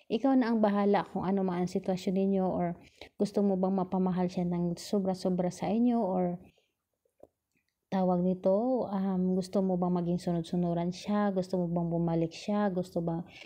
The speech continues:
gusto mo bang bumalik yung pagmamahal niya sa iyo. Basta't habang ginagawa mo ito, habang nagwiwis ka o humihiling ka, paulit-ulit mong sabihin yung gusto mong, ah,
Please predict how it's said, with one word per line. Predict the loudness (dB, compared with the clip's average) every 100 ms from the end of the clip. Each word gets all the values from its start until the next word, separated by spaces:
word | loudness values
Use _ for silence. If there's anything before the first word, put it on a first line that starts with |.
| -14 -10
gusto | -2
mo | 0 2 2
bang | 2 2
bumalik | 2 2 2 0
yung | -2 -2
pagmamahal | 0 0 0 0 0 0
niya | -2
sa | -4 -8
iyo. | -4 0 2 2 0 -8 -16 -18 -8
Basta't | -2 -2 0 -2 -2 -8
habang | -6 -2 2 2 2 2 0 0 0
ginagawa | 2 2 4 4 2
mo | 2 0
ito, | 2 0
habang | 2 0 0 0
nagwiwis | 2 2 2 2 -2 -6
ka | -2 -2 0
o | 0 2
humihiling | 2 2 2 0 0 -2
ka, | -2 -2 -2 -8 -20 -20 -10
paulit-ulit | -4 0 2 0 -2 -2 0
mong | 0 0
sabihin | 0 2 2 2 2 2
yung | 2 2 2 0 -2 0
gusto | -2 0 0 2
mong, | 2 2 2 2 0 -10 _ -6
ah, | -2 0 2 0